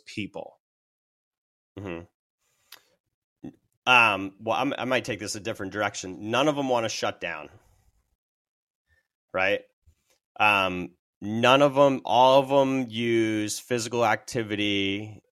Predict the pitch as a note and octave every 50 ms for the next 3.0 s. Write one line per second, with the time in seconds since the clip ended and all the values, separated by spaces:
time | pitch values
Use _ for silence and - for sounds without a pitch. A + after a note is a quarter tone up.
0 | _ _ _ _ - G#2 G2+ - - - - - - F2 A2+ A2+ G2+ F2+ F2 D#2+
1 | E2+ F#2+ _ _ _ _ _ _ _ _ _ _ _ _ _ _ _ _ _ _
2 | _ _ _ _ - G#2+ A#2 A2+ A2 A2+ A2 G#2+ G#2+ F2 - - - - - -